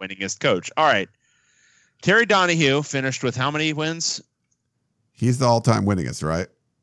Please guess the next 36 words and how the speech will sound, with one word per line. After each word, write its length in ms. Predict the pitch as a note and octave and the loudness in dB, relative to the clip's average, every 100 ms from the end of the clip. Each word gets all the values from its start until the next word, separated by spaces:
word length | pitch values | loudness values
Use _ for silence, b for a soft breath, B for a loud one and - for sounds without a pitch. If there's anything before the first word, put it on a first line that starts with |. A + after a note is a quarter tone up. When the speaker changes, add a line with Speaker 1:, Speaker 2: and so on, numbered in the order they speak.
| _ | _
Speaker 1:
I 120 | - A2+ | -10 -8
believe 360 | A#2 B2 A#2+ | -4 -4 -2
so. 340 | - G2 E2+ E2+ | -2 -4 -4 -4
I 80 | |
think 180 | A2 E3 _ | -4 -4 _
he 140 | E3 | -8
still 280 | G2 - C#2 | -6 -6 -6
is. 260 | B1 E2+ - _ - | -6 -8 -10 _ -4
Um, 1300 | G#2 G2 G2 G2 F#2+ F#2+ F#2 F#2+ F#2 F#2 F2+ D#2 - - _ | -2 0 0 -2 -2 -2 -2 -2 -2 -4 -6 -8 -12 -20 _
how 140 | A#2 G2+ | -8 -4
many? 340 | F#2 D#2+ B1 - - | -2 -4 -6 -10 -12
Oh, 280 | G2 E2+ D#2 | -8 -6 -6
God, 280 | - - - | -10 -10 -12
it's 160 | - - | -4 -2
hard 220 | - - | -2 -4
to 60 | - | -6
calculate 500 | - G#1+ - - - | -6 -6 -4 -4 -4
conference 520 | - D2+ - - - | -6 -6 -6 -6 -6
wins. 500 | - - - - - - _ _ _ _ _ | -4 -8 -6 -2 -2 -4 _ _ _ _ _
Okay, 320 | B2 C3 C3 - _ _ | 0 2 0 -2 _ _
a 80 | G2+ | -2
hundred 200 | A#2 B2 - _ _ _ _ | -2 -2 -8 _ _ _ _
fifty. 220 | - A#2 B2 | -6 -6 -6
Is 320 | G2+ G#2 - - | -14 -14 -10 -10
that 140 | - | -8
right? 280 | E3 F3+ - _ _ _ _ | -6 -6 -8 _ _ _ _
No. 200 | B2 B2 | 0 4
That, 140 | A#2 B2+ | 4 4
okay, 240 | D3 B2 | 4 4
so 200 | - D3+ | 4 4
his 260 | D3 F3 - | 4 4 0
conference 560 | - F3 F#3 F#3+ F3+ | -2 -2 0 -6 -2
record 240 | E3+ D#3+ C#3+ | -2 0 -4
is 120 | A2 | -4
ninety-eight 580 | A#2+ C3+ C3 A2+ A#2+ - | -6 -6 -2 0 0 -2
wins. 640 | G2 G2 C2+ A1 - - | -6 -8 -8 -10 -10 -10